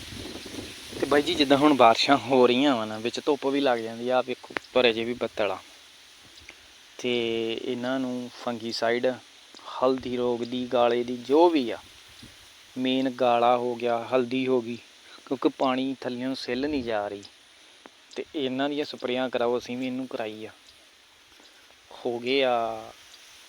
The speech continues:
ਕੋਈ ਪੰਜ ਕੁ ਦਿਨ ਹੋ ਹੀ ਗਏ ਕਰਾਈ। ਤੇ ਆਹ ਸਾਰਿਆਂ ਨੂੰ ਕਰਾਤੀ, ਜਿੱਦਾਂ ਆਹ ਨਿਸਰਨ ਡਏ, ਇਹਨਾਂ ਨੂੰ ਵੀ,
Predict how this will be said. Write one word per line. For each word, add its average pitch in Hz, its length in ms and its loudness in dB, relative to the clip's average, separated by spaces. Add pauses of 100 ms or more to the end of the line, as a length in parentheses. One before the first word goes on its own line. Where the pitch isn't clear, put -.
(120)
ਕੋਈ 117 380 -10 (1400)
ਪੰਜ 131 220 -4
ਕੁ 143 120 -6
ਦਿਨ 139 160 -6
ਹੋ 120 180 -10
ਹੀ 117 140 -10
ਗਏ 113 120 -4
ਕਰਾਈ। 107 280 -6 (1800)
ਤੇ 117 400 -12
ਆਹ 127 100 -4
ਸਾਰਿਆਂ 127 400 0
ਨੂੰ 151 80 -4
ਕਰਾਤੀ, 127 360 0
ਜਿੱਦਾਂ 123 260 -4
ਆਹ 120 160 -2
ਨਿਸਰਨ 120 460 -2
ਡਏ, 123 140 2
ਇਹਨਾਂ 127 260 0
ਨੂੰ 139 180 -4
ਵੀ, 135 80 -6